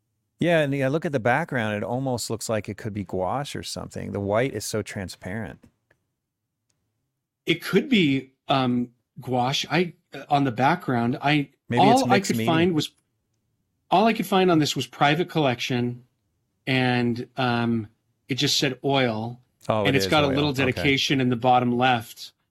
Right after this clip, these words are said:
Speaker 2: that he added after it had gone to the magazine. So this, th-, the version, this, this is the original oil that was given to a friend.
Speaker 1: Hmm.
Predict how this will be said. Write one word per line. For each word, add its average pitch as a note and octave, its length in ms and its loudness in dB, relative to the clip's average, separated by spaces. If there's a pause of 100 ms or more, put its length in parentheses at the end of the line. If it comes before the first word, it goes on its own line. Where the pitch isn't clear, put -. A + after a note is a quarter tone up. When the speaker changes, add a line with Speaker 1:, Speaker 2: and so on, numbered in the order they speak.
(160)
Speaker 2:
that C#3+ 80 -2
he C#3 120 -2
added B2+ 400 2
after B2+ 400 0
it A#2+ 100 0
had A#2 180 -6
gone B2 320 -2
to A#2 540 -2 (360)
the C3+ 80 -4
magazine. A#2 800 -2 (500)
So D#3 200 0
this, D3+ 580 0 (920)
th-, - 140 -16
the D3+ 200 -4
version, D#3+ 500 0
this, F3 420 0 (300)
this G3+ 180 2
is F#3+ 80 -2
the F3 140 2
original C#3+ 360 0
oil B2+ 220 0
that A#2 80 -4
was A2+ 140 -4
given A#2 240 -2
to A2 100 -4
a G2 40 -10
friend. G2 360 -16 (220)
Speaker 1:
Hmm. A2 260 -2